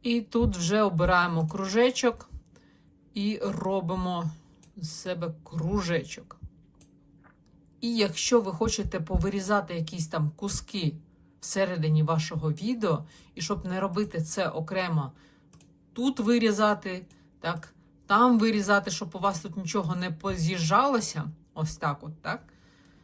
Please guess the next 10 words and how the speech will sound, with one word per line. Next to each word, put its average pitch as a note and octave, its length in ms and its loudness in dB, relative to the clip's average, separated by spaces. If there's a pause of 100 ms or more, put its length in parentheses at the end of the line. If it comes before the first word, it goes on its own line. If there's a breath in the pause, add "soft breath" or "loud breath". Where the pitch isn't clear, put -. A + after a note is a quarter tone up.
(180 soft breath)
Що - 540 0
ми C#4 120 2
з G3+ 80 0
вами G#3+ 300 4
можемо G3 460 -2
зробити? E3+ 600 -2 (100)
Ми G3+ 340 2
можемо E3+ 680 0
усі F#3+ 420 -6
ці D#3 400 -4